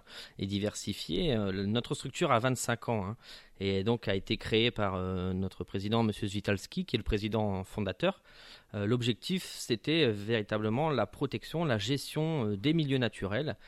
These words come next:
et notamment, euh, un des premiers supports était, euh, l'entretien de la Loine, un cours d'eau qui, qui coule dans le Béthunois, euh, avec,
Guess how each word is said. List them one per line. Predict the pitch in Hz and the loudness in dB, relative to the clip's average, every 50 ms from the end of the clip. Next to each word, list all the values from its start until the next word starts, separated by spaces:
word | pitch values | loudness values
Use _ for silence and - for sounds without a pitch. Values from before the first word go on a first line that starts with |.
| - - - _ | -20 -20 -20 _
et | - 107 104 | -4 -2 0
notamment, | 104 104 - - 90 95 107 135 156 170 165 147 | 0 0 0 0 0 0 2 2 2 2 2 2
euh, | 113 104 95 - | 2 0 0 -2
un | - 101 98 98 | -2 -2 -2 -2
des | 95 98 | -4 -6
premiers | - - - 107 110 104 | -8 -4 -2 0 0 0
supports | - - 98 87 - 139 151 156 135 | 0 -4 -8 -4 0 2 2 2 2
était, | 107 - - - - 139 147 143 | -2 -4 -6 -4 0 2 2 4
euh, | 117 101 98 98 95 92 95 | 2 2 2 0 -2 -2 -2
l'entretien | 95 101 101 - - 98 - - 143 | -4 -4 -4 -6 -8 -6 -4 -4 0
de | 160 139 | 2 4
la | 110 104 | 4 4
Loine, | 101 101 98 101 113 147 135 98 - - - _ _ | 4 4 2 2 2 0 0 -2 -6 -10 -18 _ _
un | 104 104 | -4 -4
cours | - - 120 110 107 | -2 -2 -4 -2 0
d'eau | 117 135 147 | 2 0 0
qui, | 147 - - 107 98 98 95 90 90 90 90 87 - | 0 -2 -4 -2 -2 -2 -2 -4 -6 -8 -8 -10 -12
qui | - - 92 | -14 -18 -18
coule | - - 139 143 139 | -6 -4 -2 -2 0
dans | 120 110 107 | 0 0 0
le | 104 98 95 | 0 0 -2
Béthunois, | 90 110 127 - - 110 101 104 160 202 - _ _ - - - - - - - - _ 92 | -2 -2 -4 -2 0 0 0 0 -2 -4 -8 _ _ -20 -20 -20 -20 -20 -20 -20 -16 _ -4
euh, | 101 104 95 92 90 80 - - | -2 0 0 0 -2 -4 -4 -2
avec, | - 101 110 139 156 - - - | -2 2 4 4 2 2 0 -10